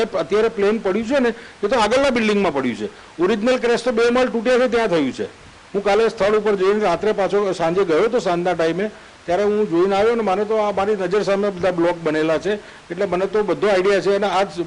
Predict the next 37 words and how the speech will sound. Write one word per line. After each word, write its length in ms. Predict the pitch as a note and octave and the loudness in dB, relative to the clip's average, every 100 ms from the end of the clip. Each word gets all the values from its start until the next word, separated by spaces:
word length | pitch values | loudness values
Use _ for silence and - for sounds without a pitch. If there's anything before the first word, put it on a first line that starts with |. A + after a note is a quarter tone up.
| D#3+ | 0
બાજુમાં 400 | D3+ D#3 G3+ A3 | 0 0 0 0
જે 120 | A#3 | 0
બિલ્ડિંગ 400 | G3+ F#3+ A3 F3 | 0 0 0 0
ઊભા 200 | C#3+ G3+ | 0 0
છે, 240 | G#3 D3 - - - - | 0 -2 -4 -14 -16 -4
જે 120 | F#3 | 0
જગ્યાએ 280 | F#3+ F#3+ G3+ | 2 2 0
અત્યારે 240 | F#3 G3+ | 0 -2
પ્લેનનો 360 | G3 F3 F3+ F#3+ | -2 -2 -2 -2
મલબો 340 | E3 C#3+ F3 | -2 0 0
પડ્યો 260 | E3+ E3 F#3 | 0 0 0
છે, 180 | G3 G3+ - - - | 0 -2 -6 -20 -4
એ, 20 | F3+ | 0
એ, 300 | A3+ G3 A#3 | 2 2 0
એ, 460 | G3 F3 F3+ F#3+ | -2 -2 -2 0
એવું 200 | G3 B3+ | 2 2
ને 80 | C4+ | 2
એવું 160 | C#4+ C4+ | 2 2
જ 60 | |
બિલ્ડિંગ 300 | C#4 C4+ C#4 | 0 0 0
પેલું 280 | B3 B3 B3 | 0 2 2
હતું, 200 | A3 A3 | 0 0
પણ 60 | A3 | 0
અત્યારે 340 | A3 A#3+ A#3+ | 0 0 2
બે 180 | A3 A#3+ | 2 2
માળનું 320 | A#3+ A#3+ B3+ | 2 2 2
જ 40 | |
રહ્યું 240 | A#3 B3 B3+ | 2 2 2
છે 100 | C4+ | 0
ને 60 | |
આ 80 | C4 | 0
બધા 200 | G#3 A3 | 0 0
બિલ્ડિંગ 300 | G#3 G3+ A3 | 0 -2 -2
ચાર 220 | G#3 F#3+ | 0 0
માળના 320 | F3+ C#3+ C3+ A#2+ | 0 -2 -2 -4
છે 120 | A#2 | -4
ટોટલ. 260 | A#2 G#2 | -6 -8